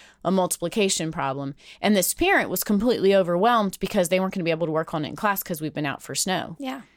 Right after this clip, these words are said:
Speaker 1: And I said, "Well, I'll send you the links. Here's a video for how to divide. Here's a video for how to multiply. Here's a
Speaker 2: Mm-hmm.
Speaker 1: video <laughs> for
Speaker 2: Yeah.
Speaker 1: converting fractions to decimals and percents." So you can go to Google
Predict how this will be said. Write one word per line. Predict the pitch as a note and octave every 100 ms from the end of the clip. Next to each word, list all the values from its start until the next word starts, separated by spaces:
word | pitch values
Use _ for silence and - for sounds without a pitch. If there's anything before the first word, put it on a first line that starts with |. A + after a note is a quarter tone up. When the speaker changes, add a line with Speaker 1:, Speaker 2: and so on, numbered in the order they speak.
| _ _ _ _ -
Speaker 1:
And | F#3
I | F3+
said, | F#3 F#3+ F#3
"Well, | G3
I'll | G#3+
send | - A3+
you | A#3
the | A3
links. | B3+ C4 - - - - _ _
Here's | A3 G#3+
a | G#3+
video | G#3+ G3+ G3
for | G3+ G3+ F#3+ F#3 _ _ _ _
how | - G3+
to | G#3
divide. | B3 F#3+ D#3 F3+
Here's | G3+ G3
a | G3
video | G3 F#3 F3+
for | F#3+ F#3+
how | F3+
to | A3
multiply. | G#3+ F3 - - D#3 D3+ G3+ G#3 F#3+
Here's | F#3+ F#3+
a |
Speaker 2:
Mm-hmm. | G3
Speaker 1:
video | F#3+ F3+ A3+ G#3+
<laughs> | G3+
for | A#3+ G#3
Speaker 2:
Yeah. | G#3+ B3+ A#3+ B3 C4 A3
Speaker 1:
converting | C#4+ G#3+ G#3+ A3
fractions | A3+ G3 G3 A3+ G#3+
to | F#3+
decimals | G3 F#3+ A3 G3
and | G#3 A3
percents." | C#4 - F3+ A3 - - - -
So | - C4
you | A#3+
can | C4+ D#4
go | A#3+ G#3+
to | D#4+
Google | G#3 F#3+ G#3 C4+